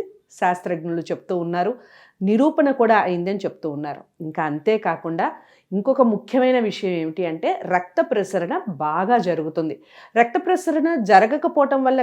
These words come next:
కలిగే నష్టాలు ఏమిటో ఖచ్చితంగా ఇంకొక వీడియో చేసే ప్రయత్నం చేస్తాను.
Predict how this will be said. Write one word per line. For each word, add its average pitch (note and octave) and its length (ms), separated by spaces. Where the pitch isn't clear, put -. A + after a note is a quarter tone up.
కలిగే A3+ 320
నష్టాలు A3+ 480
ఏమిటో G3 300
ఖచ్చితంగా A#3+ 500
ఇంకొక F#3+ 360
వీడియో F#3 340
చేసే E3 320
ప్రయత్నం D#3+ 440
చేస్తాను. F3+ 360